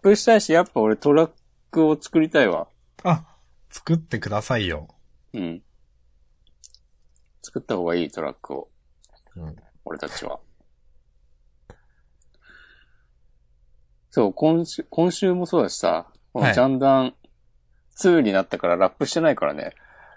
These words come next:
Speaker 2: 一回もしてないんすっけ？
Speaker 1: うん。
Speaker 2: 私が一回やったか。
Speaker 1: かな？
Speaker 2: 多分。
Speaker 1: そのくらいですね。
Speaker 2: うん。
Speaker 1: うん。
Speaker 2: そうっすね。ラップしていきますか。
Speaker 1: うん。い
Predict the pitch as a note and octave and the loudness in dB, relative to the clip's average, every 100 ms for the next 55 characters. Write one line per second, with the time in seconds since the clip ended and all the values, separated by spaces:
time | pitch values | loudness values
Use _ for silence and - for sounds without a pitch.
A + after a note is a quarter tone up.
0 | _ B2 - A3 B3 - C4 F3 - - | _ -10 -2 0 4 4 4 0 -2 -8
1 | F#2+ E2+ - _ _ _ - G2+ F#2 - | -8 -8 -10 _ _ _ -8 -4 -4 -8
2 | _ _ A#2+ C3 D#3+ - C#4+ B3 C4 A#3 | _ _ -4 -2 -2 -4 -4 -2 2 4
3 | F3 - D#3 - - _ _ _ _ _ | 2 0 -6 -6 -12 _ _ _ _ _
4 | _ _ _ - B2 A2+ F3+ - _ _ | _ _ _ -6 0 2 2 -2 _ _
5 | _ - E3 D3 A2 A2 G#2+ - - A#2+ | _ -2 4 4 4 2 0 -2 -8 -6
6 | A2 F#2 E2+ - _ _ _ _ _ _ | -4 -4 -6 -12 _ _ _ _ _ _
7 | _ _ _ _ _ _ _ _ _ _ | _ _ _ _ _ _ _ _ _ _
8 | _ - G2 - F2+ F#2 F#2+ - _ _ | _ -14 -14 -12 -12 -10 -12 -18 _ _
9 | _ _ _ - - _ _ _ _ - | _ _ _ -20 -20 _ _ _ _ -14
10 | G#2 _ - - C#3 C3 B2+ - - - | -14 _ -12 -8 -8 -6 -8 -8 -12 -20
11 | - _ _ _ - G2+ E2+ | -20 _ _ _ -14 -12 -12